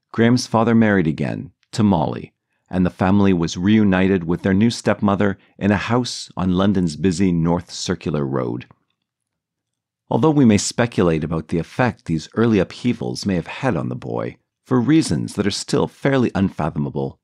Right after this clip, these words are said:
Graham Young soon showed signs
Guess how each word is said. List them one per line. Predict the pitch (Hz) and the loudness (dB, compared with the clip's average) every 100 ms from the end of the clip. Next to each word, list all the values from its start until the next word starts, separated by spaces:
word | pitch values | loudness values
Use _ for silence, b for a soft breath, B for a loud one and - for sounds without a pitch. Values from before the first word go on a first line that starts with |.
| _ _ _ | _ _ _
Graham | - 120 123 | 0 2 4
Young | 101 101 104 | 4 4 0
soon | - 117 120 123 | -2 0 2 0
showed | - 95 98 | -2 0 -2
signs | - 98 87 85 85 85 - | -4 -2 0 0 0 -2 -6